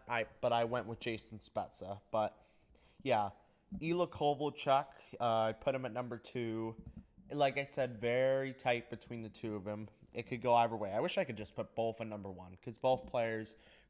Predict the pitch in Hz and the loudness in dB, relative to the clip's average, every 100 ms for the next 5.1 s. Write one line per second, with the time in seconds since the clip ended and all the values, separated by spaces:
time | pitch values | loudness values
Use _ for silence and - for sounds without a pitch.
0 | - 143 143 - - 113 110 107 107 - | -2 0 0 -2 0 2 2 -4 -8 -12
1 | - 120 110 - - _ - _ - 127 | -4 2 4 2 -10 _ -20 _ -4 0
2 | 135 143 156 143 143 156 147 160 - 156 | 0 0 -2 -2 -4 -4 -2 -2 0 0
3 | 151 156 165 156 151 151 160 - 160 143 | 0 -2 -2 -4 -6 -8 -10 -6 0 0
4 | 135 127 - 143 139 131 127 127 - 120 | 0 -2 -4 -2 0 0 0 -2 -4 -6
5 | 117 | -6